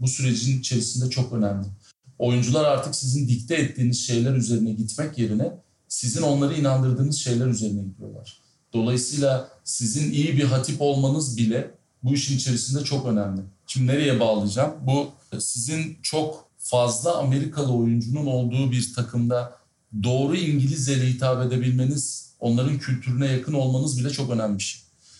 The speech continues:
Yani artık jenerasyonlar sizin yapacağınız sadece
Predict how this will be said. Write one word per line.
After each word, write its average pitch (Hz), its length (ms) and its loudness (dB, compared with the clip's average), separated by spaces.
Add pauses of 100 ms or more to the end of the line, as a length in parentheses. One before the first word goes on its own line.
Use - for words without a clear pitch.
(180)
Yani 127 400 2 (120)
artık 135 420 0 (160)
jenerasyonlar 139 1080 0 (320)
sizin 147 680 -4 (140)
yapacağınız 139 640 2
sadece 139 720 -2